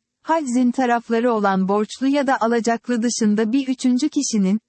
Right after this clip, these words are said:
kendi lehine mülkiyet iddiasında bulunarak bunun tespit edilmesi için açtığı davaya denmektedir. Üçüncü bir kişinin malın mülkiyetinin kendisine ait olduğunu ileri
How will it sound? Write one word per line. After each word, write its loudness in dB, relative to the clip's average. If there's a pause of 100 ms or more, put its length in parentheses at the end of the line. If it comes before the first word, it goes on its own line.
(160)
kendi 0
lehine 2
mülkiyet -2
iddiasında 0
bulunarak 0
bunun 0
tespit -4
edilmesi 0
için -2
açtığı -2
davaya 0
denmektedir. -2 (720)
Üçüncü 0
bir 0
kişinin 2
malın 2
mülkiyetinin 0
kendisine 0
ait 0
olduğunu 0
ileri 0